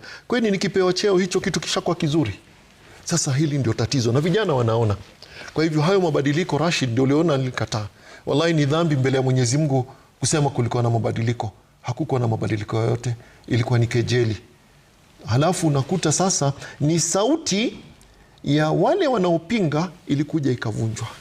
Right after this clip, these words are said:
ikazimwa. Niambie ut-, saizi upinzani ni kina nani? Upinzani ni kina nani? Na hata walioko kwenye upinzani saa hizi, Rashid,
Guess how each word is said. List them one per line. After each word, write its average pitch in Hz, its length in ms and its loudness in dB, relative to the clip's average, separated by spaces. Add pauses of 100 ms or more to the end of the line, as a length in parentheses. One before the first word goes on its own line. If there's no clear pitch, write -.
(560)
ikazimwa. 113 540 0 (640)
Niambie 147 280 2
ut-, 156 300 -4
saizi 156 320 0
upinzani 151 480 2
ni 139 80 0
kina 135 180 -4
nani? 143 200 -4 (680)
Upinzani 147 480 2
ni 131 80 -2
kina 131 200 -2
nani? 131 220 0 (360)
Na 120 120 0
hata 202 280 0
walioko 165 320 2
kwenye 135 200 0
upinzani 131 520 0
saa 117 160 -2
hizi, 127 300 0
Rashid, 135 460 -2